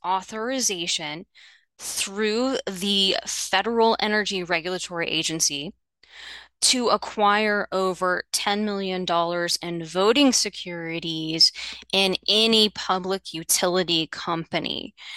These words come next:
And so by doing this, this move to block, uh, BlackRock's ability to buy voting shares in utilities companies, uh, would really squash BlackRock's ability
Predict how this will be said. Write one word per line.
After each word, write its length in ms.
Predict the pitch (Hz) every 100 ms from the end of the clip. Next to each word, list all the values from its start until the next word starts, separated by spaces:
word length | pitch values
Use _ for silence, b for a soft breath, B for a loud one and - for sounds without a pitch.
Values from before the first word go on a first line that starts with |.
| B B B -
And 580 | 208 202 202 202 196 -
so 580 | - 220 202 196 196
by 260 | 185 190 185
doing 540 | 170 185 202 233 247
this, 340 | 185 170 185 -
this 240 | 190 -
move 560 | 185 185 196 214 214 -
to 160 | - 180
block, 680 | 180 170 175 196 - - - B B B
uh, 260 | 185 175 165
BlackRock's 640 | 180 190 185 208 180 -
ability 720 | 185 190 180 180 - 180 - -
to 360 | - 208 185 165
buy 320 | - 170 185
voting 360 | 185 196 220
shares 500 | 196 - 151 220 - - -
in 500 | 196 202 214 220 220 -
utilities 840 | 190 196 - 208 196 196 180 -
companies, 640 | - 170 180 151 - - B B B B B B
uh, 120 | 185 175
would 160 | 208 202
really 220 | 254 269
squash 760 | - - 185 175 180 180 -
BlackRock's 640 | - 175 165 - 170 - -
ability 480 | 160 160 160 -